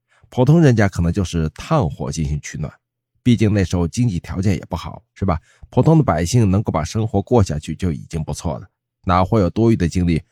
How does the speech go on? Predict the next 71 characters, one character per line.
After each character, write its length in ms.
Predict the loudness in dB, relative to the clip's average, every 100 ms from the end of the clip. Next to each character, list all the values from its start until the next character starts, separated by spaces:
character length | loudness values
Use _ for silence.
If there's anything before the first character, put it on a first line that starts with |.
| _
去 140 | -8 -8
考 280 | -6 -6
虑 120 | -4 -4
该 140 | -2
如 120 | -2
何 120 | -2 -4
取 180 | -4
暖 220 | -6 -6 -12
呢？ 100 | -18 _ _ _ _ _ -4
而 100 | -2
皇 320 | 2 4 4
帝 140 | 2
则 140 | 0 -2
不 80 | -8
同 240 | -10 -12
了， 100 | -12 _ _ _ _ _
皇 300 | 2 4 6
帝 140 | 4
作 120 | 4
为 100 | 2
九 180 | 4 2
五 160 | 2 0
之 160 | -4
尊， 240 | -2 -2 -4 _ -4
是 180 | -2
整 220 | 0 0 -2
个 100 | -4
天 200 | -2 -2
下 120 | -2
最 180 | -2 -2
尊 240 | 0 2
贵 120 | 2
的 80 | 0
人， 240 | -2 -10 -14 _ _ _ -12
他 180 | -2 0
们 80 | 2
所 120 | 0
享 220 | 0 -2
受 120 | -2
的 100 | -4
待 200 | -2 -2
遇 180 | -2 -4 -8 _
自 140 | -4 -2
然 120 | 0
是 120 | -2
常 300 | -4 0 2
人 160 | 4 2
所 160 | -2
不 100 | -6
能 160 | -4 -4
比 160 | -6 -10
的。 160 | -16 -20 _ _ _ _ _ _ _ _
那 80 | 2
么 160 | 4 4 0 _
他 160 | -2 4
们 100 | 4
是 140 | 2
不 60 | -2
是 120 | 0
像 240 | 2 2
我 80 | 2
们 140 | 0 -2
在 60 |
电 200 | 2 2
视 140 | 2 -2
剧 160 | -2
中 140 | 0 0
看 180 | 0
到 120 | -2 0
那 100 | 0
样 160 | -2